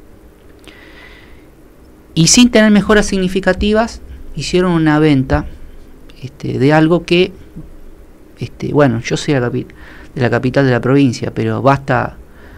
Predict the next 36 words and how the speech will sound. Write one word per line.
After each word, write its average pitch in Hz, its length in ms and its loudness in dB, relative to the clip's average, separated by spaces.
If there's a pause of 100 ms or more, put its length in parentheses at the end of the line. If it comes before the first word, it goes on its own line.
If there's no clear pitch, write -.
(120)
hablar 131 260 2
con 127 160 -2
cualquier 120 300 0
buen 131 160 4
vecino 127 300 0
de 120 60 -2
Rosario, 139 560 0
de 117 100 -2
Rafaela, 117 840 0 (340)
de 139 200 4
Tostado. 135 720 2 (920)
Hablé 147 220 4
con 139 160 0
gente 156 260 -2
de 131 60 0
Tostado, 165 500 2
que 123 80 -6
bueno, 120 220 2
no 120 80 0
sé, - 160 2
Gramajo 135 360 2
hace 123 200 -4
como, 113 460 -2
creo 135 180 2
que 127 100 -2
nació 117 260 0
siendo 123 280 0
senador, 135 460 2 (400)
pero 127 120 -4
el 117 60 0
departamento, 120 840 0 (1000)
este, - 560 -6 (500)
nueve 127 200 0
de 117 40 0
Julio 139 480 4
es - 600 -8